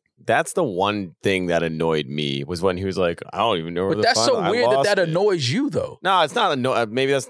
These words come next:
Speaker 1: the lack of a better term, but, like, I understand that he's, this whole season, he's been, "I'm about my family." I get it. He ties the wedding ring into the shoe.
Speaker 2: Right.
Speaker 1: His family is forward as fuck. He, like, he understands this is a game. There's way more bigger shit going on in the world. Cool.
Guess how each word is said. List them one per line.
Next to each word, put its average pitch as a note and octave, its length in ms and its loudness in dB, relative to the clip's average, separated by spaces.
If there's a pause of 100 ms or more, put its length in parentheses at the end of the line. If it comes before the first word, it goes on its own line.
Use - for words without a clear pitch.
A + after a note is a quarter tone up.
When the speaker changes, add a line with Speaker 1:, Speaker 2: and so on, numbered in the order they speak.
Speaker 1:
the G#2 140 2
lack G#2+ 240 2
of G2+ 80 -8
a - 20 -12
better G2 220 2
term, F#2 340 -2
but, F#2 140 0
like, G2+ 180 2
I A#2 220 2
understand A2 800 0
that G2 100 2
he's, G#2+ 540 -2
this G#2 180 -2
whole A#2 240 0
season, F2+ 380 -4
he's F2 240 -4
been, E2+ 480 0
"I'm E2+ 120 -2
about E2+ 320 0
my D#2 160 -4
family." A#2 560 0
I F#2 120 0
get F#2+ 240 2
it. F#2+ 100 0
He F2 80 -10
ties F2+ 360 0
the F2 100 -2
wedding F2+ 280 2
ring F2 200 -2
into E2 140 -2
the D2+ 80 -6
shoe. G#2 520 -2 (160)
Speaker 2:
Right. D#3 240 0
Speaker 1:
His - 160 -8
family G#2+ 360 0
is G2+ 100 -4
forward G2+ 340 2
as F#2 120 -2
fuck. F#2+ 380 0 (300)
He, F#2 200 -6
like, F2+ 200 2
he G2 140 -2
understands G2 480 0
this F2+ 120 -2
is E2+ 120 -2
a F2 40 -2
game. F#2+ 440 0
There's E2+ 160 -2
way F#2+ 160 0
more F#2+ 180 0
bigger F2+ 220 -2
shit F#2 160 -2
going F#2+ 120 0
on F2+ 60 0
in F2+ 40 0
the F2+ 40 0
world. E2+ 240 0
Cool. C2 380 -4